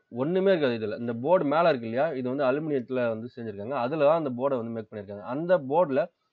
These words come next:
சிம்பிளா ரெண்டே ரெண்டு components மட்டும் போட்டு அவங்க வந்து easy மேக் பண்ணிருக்காங்க. இதுக்குள்ள என்ன இருக்குன்றது பாத்தீங்கன்னா ஒரே ஒரு battery. So, ஒரே ஒரு லித்தியம் அயன் battery வந்து ஒண்ணே ஒண்ணு போட்டிருக்காங்க, அவ்வளவுதான். So, இது சார்ஜிங் cut ஆஃப்லாம் ஆகாது. ஒரு எட்டு மணி நேரம் charge ஆச்சுன்னா அந்த battery charge ஆகும் அப்படின்ற மாதிரி அவங்க வந்து சொல்லியிருக்காங்க.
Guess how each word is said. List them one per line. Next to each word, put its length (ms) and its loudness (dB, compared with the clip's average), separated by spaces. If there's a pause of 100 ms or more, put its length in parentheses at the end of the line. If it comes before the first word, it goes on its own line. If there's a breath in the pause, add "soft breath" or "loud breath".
(280)
சிம்பிளா 440 6
ரெண்டே 240 2
ரெண்டு 140 -2
components 440 -2
மட்டும் 300 -4
போட்டு 320 -4
அவங்க 180 -2
வந்து 160 -4
easy 280 -6
மேக் 200 -8
பண்ணிருக்காங்க. 340 -10 (100)
இதுக்குள்ள 420 0
என்ன 240 4
இருக்குன்றது 460 -4
பாத்தீங்கன்னா 240 -4
ஒரே 220 2
ஒரு 280 0
battery. 320 -2 (500 soft breath)
So, 80 -2
ஒரே 120 2
ஒரு 100 2
லித்தியம் 340 0
அயன் 160 0
battery 260 0
வந்து 140 -2
ஒண்ணே 180 -2
ஒண்ணு 180 -4
போட்டிருக்காங்க, 420 -6
அவ்வளவுதான். 480 0
So, 180 -2
இது 120 0 (120)
சார்ஜிங் 400 4
cut 120 4
ஆஃப்லாம் 320 4
ஆகாது. 300 0
ஒரு 160 -2
எட்டு 220 4
மணி 140 4
நேரம் 240 2
charge 300 4
ஆச்சுன்னா 280 -2
அந்த 140 -2
battery 240 0
charge 280 0
ஆகும் 260 2
அப்படின்ற 260 -6
மாதிரி 180 0
அவங்க 160 -4
வந்து 180 -14
சொல்லியிருக்காங்க. 440 -6